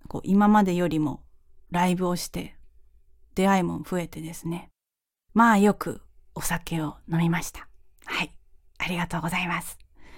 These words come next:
まあ、忘年会ってのがあったんですけど、まあ、レモンサワーをね、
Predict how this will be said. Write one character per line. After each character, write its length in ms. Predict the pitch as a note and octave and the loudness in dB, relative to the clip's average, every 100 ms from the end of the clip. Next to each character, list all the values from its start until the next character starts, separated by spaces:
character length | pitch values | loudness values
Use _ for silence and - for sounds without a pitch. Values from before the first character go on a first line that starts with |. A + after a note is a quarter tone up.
| - - - - - - - - | -20 -20 -20 -20 -20 -20 -20 -10
ま 120 | C#4+ | -4
あ、 40 | F#3 | 4
忘 240 | C#4+ D#4 | 6 8
年 240 | D4 D4 | 8 6
会 260 | C#4+ C4+ C4 | 4 0 -4
っ 20 | |
て 220 | - - | -6 -8
の 120 | B2 F2+ | -6 -8
が 140 | - - | -10 -4
あ 80 | E3+ | -4
っ 80 | - | -6
た 100 | - | -10
ん 80 | - | -10
で 80 | - | -10
す 100 | - | -12
け 120 | - | -12
ど、 460 | C#3 E3+ D#3+ C3+ - - - - - - _ _ _ _ | -8 -6 -6 -8 -14 -20 -20 -20 -20 -20 _ _ _ _
ま 140 | C4+ | 2
あ、 60 | A3 | 4
レ 120 | F#3 | 4
モ 220 | G#3+ A#3+ | 4 4
ン 60 | B3 | 4
サ 200 | - A#3+ | 2 0
ワ 160 | F#3 - | 0 -4
ー 40 | |
を 80 | D#3 | -6
ね、 440 | D#3+ F#3 F#3+ - | -4 -6 -10 -20